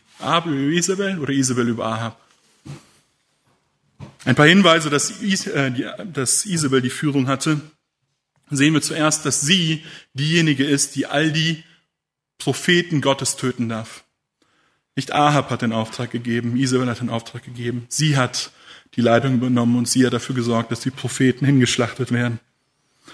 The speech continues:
Dann denkt an die Geschichte von Naboth. Da, wo Ahab schmollt, weil er den Weinberg seines Nachbarn nicht bekommt.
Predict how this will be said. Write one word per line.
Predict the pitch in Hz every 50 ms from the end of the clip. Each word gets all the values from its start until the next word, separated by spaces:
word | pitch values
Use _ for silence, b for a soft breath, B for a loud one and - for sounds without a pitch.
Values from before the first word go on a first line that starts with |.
| B B B B B
Dann | - - 147 147 147
denkt | 160 170 180
an | 175 160
die | 156 135
Geschichte | 139 - - 160 147 - - 139
von | - 151 131
Naboth. | 123 120 117 117 113 110 104 - - - - - - - _ _ _ _ _ _ B B B B B B B B _
Da, | 117 120 131 127
wo | 120 120 117 -
Ahab | - 127 131 131 131 123 -
schmollt, | - - - - 135 131 127 123 120 120 117 113 - - 123
weil | 120 120 123
er | 113 98 - 160 B B B B B B B B B _
den | - 131 135 117
Weinberg | 123 123 123 123 117 117 117 -
seines | - 120 113 120 113 -
Nachbarn | - 120 113 - - - 113 113
nicht | 113 - -
bekommt. | _ - - - 123 110 110 110 104 - - - -